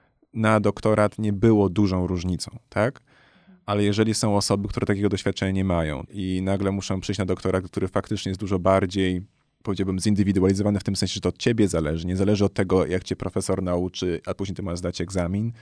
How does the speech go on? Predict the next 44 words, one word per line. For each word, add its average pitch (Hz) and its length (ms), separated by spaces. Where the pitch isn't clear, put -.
tylko - 200
ty - 160
musisz 107 300
znać 98 200
tą 101 120
metodologię 95 880
i - 80
musisz 98 280
wiedzieć, 98 240
jak - 80
coś - 280
zrobić, 101 640
no 101 100
to 123 100
już 117 100
się - 100
pojawiają 110 360
problemy, 87 400
tak 95 100
jak 95 120
się - 60
tego 98 180
doświadczenia 92 420
nie 95 100
ma 90 120
wcześniej, - 380
tak? 98 140
Trochę 110 300
więcej 107 260
czasu 107 220
zajmuje 101 440
jakby 95 320
połapanie 95 480
się, - 120
o 101 100
co - 120
w - 60
tym 90 100
wszystkim - 340
chodzi, 92 320
nauczenie 90 460
się 90 100
tego - 200
wszystkiego. - 460